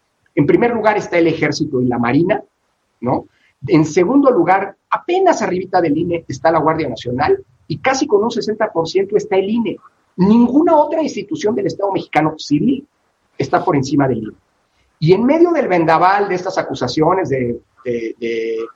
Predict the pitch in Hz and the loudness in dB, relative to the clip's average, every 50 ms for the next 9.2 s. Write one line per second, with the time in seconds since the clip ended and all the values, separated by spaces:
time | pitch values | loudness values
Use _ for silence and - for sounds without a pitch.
0 | _ - - 123 - - 143 156 165 - 143 151 143 139 127 - _ _ _ _ | _ -10 -8 -6 -2 0 0 0 0 0 0 0 2 0 0 -2 _ _ _ _
1 | _ - 123 123 123 - - 123 - - - 135 135 143 135 - 110 117 135 156 | _ -6 -2 -2 -2 -2 -2 -6 -8 -8 -6 -2 -2 -2 -2 -2 -4 -2 -2 0
2 | 190 196 180 175 165 160 160 - _ _ _ _ - 123 135 143 156 156 151 156 | 0 0 0 0 0 0 -2 -8 _ _ _ _ -2 2 2 4 4 2 2 0
3 | 131 127 143 147 147 147 - 120 - 131 127 139 143 147 151 151 143 139 127 - | -2 -2 0 0 -2 -4 -8 -8 -4 -2 0 0 2 2 2 0 0 -2 -2 -6
4 | - - - 131 131 139 139 127 - - - - - - 120 151 170 - - - | -8 -8 -6 -4 -2 -2 -4 -6 -6 -12 -20 -18 -10 -6 -4 -4 -4 -2 -2 -2
5 | 170 165 - 147 143 160 180 - 123 - 135 - - - 120 120 123 117 117 117 | -2 0 2 2 2 2 2 0 0 -2 -4 -4 -4 -4 -2 0 0 -2 -2 -4
6 | 113 113 113 113 104 - - - - - - 127 143 139 135 135 - 131 131 - | -4 -4 -4 -4 -6 -8 -14 -20 -20 -12 -4 0 0 2 2 2 0 -2 0 2
7 | 139 139 143 151 165 170 180 147 - - 127 123 127 123 127 127 147 156 160 156 | 2 2 2 2 2 0 -2 -2 -2 -2 0 2 4 4 4 4 2 2 0 0
8 | 147 - - - - - 139 139 156 156 151 - 117 - - 143 135 135 - 156 | -2 -2 -4 -6 -4 -2 -2 0 0 -2 -2 -4 -8 -4 -2 -2 -2 0 2 0
9 | - 233 226 - | 2 2 2 0